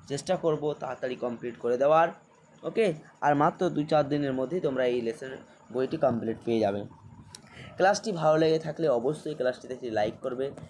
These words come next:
এবং কমেন্ট করতে ভুলবে না। চ্যানেলে নতুন হয়ে থাকলে চ্যানেলটি অবশ্যই সাবস্ক্রাইব কর-, করে দেবে। আর যারা আগে থেকে সাবস্ক্রাইব করে রেখেছে তাদেরকে জানাই অসংখ্য ধন্যবাদ।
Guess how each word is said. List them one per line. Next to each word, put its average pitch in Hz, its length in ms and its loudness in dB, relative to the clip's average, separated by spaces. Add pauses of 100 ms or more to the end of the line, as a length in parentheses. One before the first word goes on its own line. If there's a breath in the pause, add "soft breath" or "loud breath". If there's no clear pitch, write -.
(140)
এবং 123 140 -10
কমেন্ট 147 320 -2
করতে 147 220 -4
ভুলবে 123 240 -6
না। 143 140 -4
চ্যানেলে 131 460 -8
নতুন 120 360 -8
হয়ে 131 140 -8
থাকলে 151 340 -4 (300 loud breath)
চ্যানেলটি 131 280 -2
অবশ্যই 139 420 0
সাবস্ক্রাইব 117 440 -4
কর-, 107 160 -8 (440)
করে 110 240 -2 (360)
দেবে। 101 240 -6 (540 loud breath)
আর 123 120 0
যারা 147 340 6
আগে 143 160 4
থেকে 156 180 0
সাবস্ক্রাইব 139 480 -4
করে 147 120 2
রেখেছে 151 280 -2
তাদেরকে 117 440 -2
জানাই 123 200 -2
অসংখ্য 131 440 -4
ধন্যবাদ। 104 440 -2